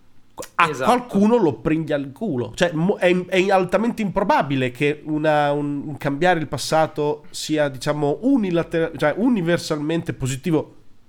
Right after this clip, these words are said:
Speaker 1: per tutti. Per
Speaker 2: Non,
Speaker 1: tutti.
Speaker 2: non credo, non credo che potrà mai capitare qualcosa, <clears throat> un evento per cui sarà perfetto per tutti.
Speaker 1: È, è altamente improbabile.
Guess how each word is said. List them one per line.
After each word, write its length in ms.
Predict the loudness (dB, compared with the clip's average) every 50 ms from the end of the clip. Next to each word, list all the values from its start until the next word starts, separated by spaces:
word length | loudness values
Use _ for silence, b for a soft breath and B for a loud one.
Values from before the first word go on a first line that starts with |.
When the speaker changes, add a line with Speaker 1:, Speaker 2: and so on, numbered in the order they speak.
| -20 -8 0
Speaker 1:
per 200 | 0 0 0 -2
tutti. 640 | -6 -2 -2 -2 -2 -2 -14 -18 -14 -14 -14 -14 -16 -20 -20 -20 -20 -20 _ _ -20 -20 -12
Per 120 | -10 -8
Speaker 2:
Non, 240 | -6 -6 -4 -4 -4 -4
Speaker 1:
tutti. 120 | -4 -6
Speaker 2:
non 180 | -4 -6 -6 -6
credo, 480 | -4 -2 -2 -2 -2 -2 -4 -6 -8 -12 -14 -10
non 320 | -8 -4 -4 -4 -6 -4
credo 340 | 0 0 0 0 0 -4 -4
che 160 | -4 -6 -10
potrà 320 | -8 -8 -10 -8 -6 -6
mai 140 | -4 -6 -6
capitare 560 | -6 -8 -10 -10 -10 -6 -2 -2 -2 -2 -4
qualcosa, 800 | -6 -6 -8 -8 -8 -6 -4 -4 -4 -4 -4 -4 -6 -6 -6 -10 -16 _ _ -4
<clears throat> 380 | -2 -2 0 0 -2 -2 -2
un 160 | -2 -4 -2 -2
evento 600 | -4 -4 -4 -4 -4 -4 -6 -4 0 0 0 0
per 240 | -2 -6 -8 -8 -8
cui 220 | -8 -6 -6 -6
sarà 960 | -6 -6 -8 -6 -4 -4 -4 -2 -2 -4 -4 -4 -6 -6 -8 -8 -10 b b b b b b b b -20 -12
perfetto 440 | -12 -12 -8 -6 -8 -8 -6 -8 -8
per 180 | -6 -6 -8 -6
tutti. 400 | -8 -10 -12 -12 _ -20 -20 -20 -20 -20 _ _ _ -20 -20 -20 _ -20 -20 _ _ _ _ _ -20 -20 -16 -16 -14 -12
Speaker 1:
È, 140 | -12 -12 -10 -6
è 80 | -4 -2
altamente 480 | 0 -2 -2 -2 -4 -4 -4 -4 -4 -6
improbabile. 680 | -6 -2 0 2 2 2 0 -2 -6 -8 -8 -14